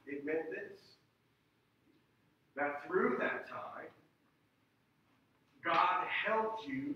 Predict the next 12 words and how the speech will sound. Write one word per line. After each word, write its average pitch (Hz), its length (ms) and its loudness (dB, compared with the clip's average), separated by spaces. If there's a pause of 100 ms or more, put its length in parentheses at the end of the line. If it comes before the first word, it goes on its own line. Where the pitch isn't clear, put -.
(120)
to 170 220 -10 (160)
endure. 196 480 -12 (1400)
Some - 300 8
of - 180 6
you 185 280 -6
were 185 180 2
sick. 220 400 -2 (1400)
Some 208 400 4
of 185 280 4
you 165 180 -2
suffered 202 760 2 (100)
loss - 640 -2